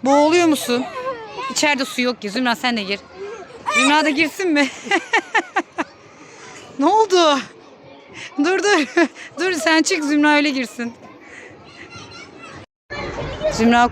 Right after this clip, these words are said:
kuyuya giriyor. Zümra, nereye giriyorsun kuyuya? Zümra, aa, Zümra kayboldu. Ce-, e. <laughs> Su sesi mi var?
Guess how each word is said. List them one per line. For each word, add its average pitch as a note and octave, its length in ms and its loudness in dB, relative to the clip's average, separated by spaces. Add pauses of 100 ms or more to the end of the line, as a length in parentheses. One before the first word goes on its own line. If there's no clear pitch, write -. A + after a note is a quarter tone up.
kuyuya G#3 240 2
giriyor. F#3+ 420 -2 (720)
Zümra, C#4+ 220 6
nereye E4+ 280 4
giriyorsun C4 380 0
kuyuya? G#3 380 0 (720)
Zümra, C#4+ 680 6
aa, E4+ 340 6
Zümra D#4+ 360 -2
kayboldu. C#4+ 920 0 (1300)
Ce-, A3+ 320 -2
e. F#3+ 380 4 (880)
<laughs> C5+ 880 -8
Su C#4+ 140 -10
sesi E4 260 -4
mi D#4+ 140 2
var? D#4 200 4